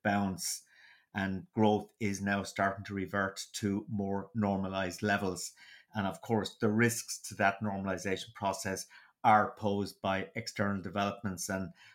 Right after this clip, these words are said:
bond yields and what's happening there at the moment obviously feeds into that significantly. Uh, the other thing the E S R I warned was that tax cuts should adjust for wage inflation only, and that the breach of the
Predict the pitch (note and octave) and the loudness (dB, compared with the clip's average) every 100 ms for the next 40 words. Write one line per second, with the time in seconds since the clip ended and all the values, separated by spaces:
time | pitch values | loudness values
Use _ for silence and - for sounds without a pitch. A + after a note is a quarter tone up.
0 | _ G#2 G#2+ G#2 G2+ G2+ G2 F#2 F#2+ - | _ 4 6 4 2 0 0 -4 -4 2
1 | G2+ - F#2+ G2 F#2 G#2 G2 F#2+ F#2 - | 2 2 0 0 0 -2 -4 -2 -4 0
2 | G#2+ G#2 G#2 - F#2+ - G#2+ G2 G#2 F#2+ | 2 4 2 0 -4 -2 -2 0 -2 -4
3 | - G2+ F#2+ - - G2+ G2 - G2+ G2 | -4 0 0 -2 -8 -6 -6 -4 -6 -2
4 | G#2+ - - - - - - A2 A2 A2+ | -2 -4 -12 -18 -16 -16 4 6 6 8
5 | C3+ D3 - B2 A#2+ G#2 - G#2 G#2 G2+ | 6 6 4 2 4 2 2 2 2 2
6 | F#2+ _ _ - A#2 G#2 A2+ G#2+ G#2 G2+ | 0 _ _ 2 4 4 2 4 4 2
7 | G2+ G#2 G#2 F#2 G2+ F#2 - G2 F#2 - | 2 2 2 0 -4 -6 2 2 2 -6
8 | _ - _ - - B2 A#2 - - A2 | _ -20 _ -8 4 4 4 -4 0 2
9 | G#2+ - - - G#2 F#2+ A2+ G#2+ - A2 | 2 -4 -4 -2 -2 0 2 2 2 0
10 | G2+ G#2+ G#2+ G#2+ F#2+ - G#2 G2 - G2+ | 2 4 4 2 -4 -2 0 0 -2 -6
11 | - A#2+ A2 G#2+ F#2+ F#2+ G#2+ - _ - | -4 4 6 6 4 0 -2 -6 _ -20
12 | - _ - G2+ F#2+ F#2+ - F#2 A2+ A#2 | -20 _ -2 -2 2 0 -2 -4 4 6
13 | A2+ - G2+ - _ _ _ _ - A2 | 6 0 -2 -4 _ _ _ _ -4 -2
14 | G#2 G2+ | 0 -4